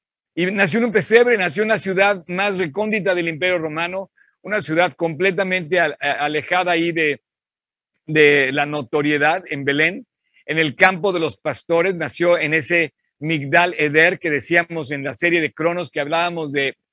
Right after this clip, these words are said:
Belén. Si no has visto el video de Cronos sobre Belén, te recomiendo que lo veas.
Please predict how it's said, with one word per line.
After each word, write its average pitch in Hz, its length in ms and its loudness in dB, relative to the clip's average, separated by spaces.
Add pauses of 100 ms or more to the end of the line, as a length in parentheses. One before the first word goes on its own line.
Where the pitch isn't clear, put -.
(240)
Belén. 147 640 -2 (380)
Si 151 180 -4
no 170 120 0
has 180 140 -2
visto 165 420 -2
el 139 220 -4
video 151 360 2
de 147 280 0 (440)
Cronos 185 580 2
sobre 143 560 -2 (260)
Belén, 151 600 2
te 151 120 -2
recomiendo 151 480 -4
que 156 80 -8
lo 143 100 -2
veas. 175 400 0